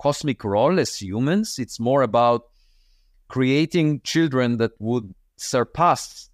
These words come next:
us in the sense that they would not be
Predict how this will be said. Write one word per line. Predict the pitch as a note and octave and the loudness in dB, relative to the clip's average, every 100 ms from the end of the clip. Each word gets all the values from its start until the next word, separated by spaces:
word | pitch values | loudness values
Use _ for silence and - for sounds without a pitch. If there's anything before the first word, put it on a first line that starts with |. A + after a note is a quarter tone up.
| - | -4
us | B2+ A#2 - - - _ _ - | 0 0 -4 -16 -18 _ _ -6
in | C3 | -2
the | C3+ | -2
sense | - E3+ E3 - | 0 0 0 0
that | C#3 - | -4 0
they | C#3+ | 0
would | D#3 C#3 A2+ | 0 -2 0
not | D#3 B2+ | -2 -2
be | G#2 C3+ C3+ C3 | 0 2 2 -2